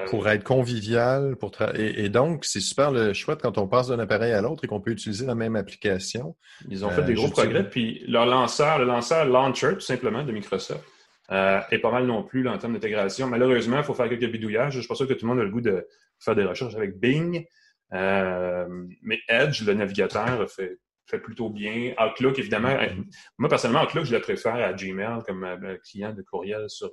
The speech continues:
Speaker 2: sur Android. Et je pense que c'est le cas de bien des gens. Donc, euh, euh, ça, c'est la force, euh, d'Android, hein. On peut vraiment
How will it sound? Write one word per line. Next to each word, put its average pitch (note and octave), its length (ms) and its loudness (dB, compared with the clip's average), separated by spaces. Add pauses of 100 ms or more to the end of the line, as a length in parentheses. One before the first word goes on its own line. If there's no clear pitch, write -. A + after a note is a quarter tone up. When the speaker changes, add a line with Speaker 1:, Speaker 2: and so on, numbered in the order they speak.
Speaker 2:
sur G2 160 -18
Android. F2 220 -14 (600)
Et B2 40 -20
je - 60 -16
pense A2+ 140 -8
que G#2+ 60 -8
c'est F#2+ 160 -12
le A#2 80 -4
cas G#2 80 -6
de - 60 -6
bien G#2 120 -8
des F#2+ 220 -8
gens. G2 240 -10
Donc, F#2+ 160 -16 (120)
euh, F2 180 -6 (580)
euh, F2 560 -6 (840)
ça, - 200 -4
c'est D3+ 140 0
la A2 120 2
force, - 840 -4 (480)
euh, F#2+ 320 -2
d'Android, G2+ 320 0
hein. A#2 320 0
On G2 100 -2
peut A2 200 -8
vraiment A#2 560 0